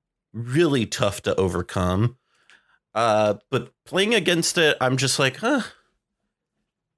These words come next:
it's, it's fine." Like, it, it's explosive, but then you interact with it and then it just goes, "Oh."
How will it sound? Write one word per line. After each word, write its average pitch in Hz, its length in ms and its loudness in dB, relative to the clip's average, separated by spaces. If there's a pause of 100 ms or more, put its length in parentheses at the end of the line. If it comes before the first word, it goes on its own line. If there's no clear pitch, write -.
(120)
it's, - 480 -2 (380)
it's 381 160 -2
fine." 101 640 0 (680)
Like, 147 140 -2
it, 175 180 2
it's - 300 -2 (100)
explosive, 110 1080 0
but 117 140 -2
then 131 120 2
you 123 140 2
interact 104 400 2
with - 160 -4
it 104 140 4
and 104 100 -2
then 110 80 2
it 104 40 -2
just - 180 -4
goes, 110 200 -2
"Oh." 95 380 0